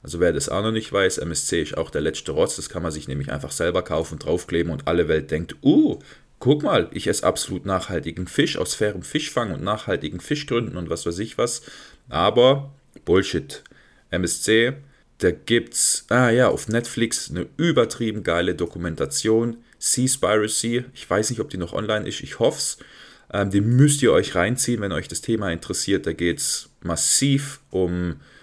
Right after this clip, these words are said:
ja, Fischfang. Das ist der Hauptgrund, deswegen ja Seaspiracy. Und es ist einfach eine eye-opening Doku, wo ich immer wieder überrascht bin tatsächlich, was für Dokumentationen auf Netflix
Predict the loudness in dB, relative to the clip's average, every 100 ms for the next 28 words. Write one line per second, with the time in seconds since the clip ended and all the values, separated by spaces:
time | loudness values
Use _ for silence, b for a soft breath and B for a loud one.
0 | B 0 0 2 0 -2 0 0 2 0
1 | -4 -6 -6 -8 -8 -10 -12 -10 0 2
2 | 2 -2 -6 -4 -4 -2 -2 -2 -2 -2
3 | -2 0 -2 -2 -2 -4 -6 b b b
4 | _ 6 6 6 -2 -2 0 0 0 0
5 | 2 2 -2 -2 0 -2 2 4 4 4
6 | 2 0 -2 0 -2 -4 0 2 2 4
7 | 4 2 B B B B 0 0 2 4
8 | 4 2 2 2 4 2 -2 -4 -8 -6
9 | -2 0 0 0 -4 -6 -10 -4 -2 0
10 | 0 -4 -6 0 2 2 -2 -6 -8 -8
11 | -8 -8 -6 -2 0 0 -4 -8 -10 -8
12 | -6 -6 -8 -6 -4 -4 -6